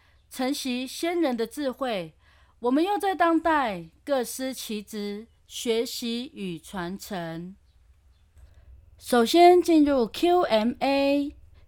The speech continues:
第一题，澳洲打工度假两年，印象最深刻的是什么？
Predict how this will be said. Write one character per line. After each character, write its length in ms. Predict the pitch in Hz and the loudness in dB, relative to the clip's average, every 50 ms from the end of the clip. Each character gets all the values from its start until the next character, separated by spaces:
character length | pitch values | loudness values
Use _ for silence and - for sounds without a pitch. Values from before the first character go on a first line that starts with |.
| - | -6
第 200 | - 320 349 370 | -2 0 2 2
一 20 | 370 | 0
题， 460 | 339 - 277 247 247 247 262 269 - _ _ - - - - - - - - | 0 0 0 0 0 -2 -4 -6 -10 _ _ -20 -20 -20 -20 -14 -10 -2 4
澳 160 | 320 349 339 | 6 6 6
洲 220 | 330 320 311 311 | 8 6 4 4
打 240 | 320 311 240 196 185 | 4 2 0 -2 -2
工 240 | - 240 254 262 277 | -2 0 0 0 0
度 180 | 269 285 269 254 | 0 -2 -4 -2
假 280 | - - 262 247 240 | 0 0 2 2 2
两 260 | 208 190 175 170 165 | 2 0 0 0 0
年， 260 | 165 170 170 165 165 - - | 0 0 -2 -2 -4 -6 -2
印 160 | - 285 269 | 2 2 2
象 260 | 247 - 277 254 233 | 2 2 0 0 0
最 200 | 220 - 247 226 | 0 0 -2 -2
深 260 | 196 - - 214 214 | -2 -4 -6 -6 -6
刻 180 | 202 - 226 208 | -4 -4 -4 -4
的 100 | 175 170 | -4 -6
是 180 | 156 - 190 190 | -8 -8 -10 -10
什 200 | - - 170 135 | -10 -10 -8 -8
么？ 200 | 147 139 - | -10 -10 -12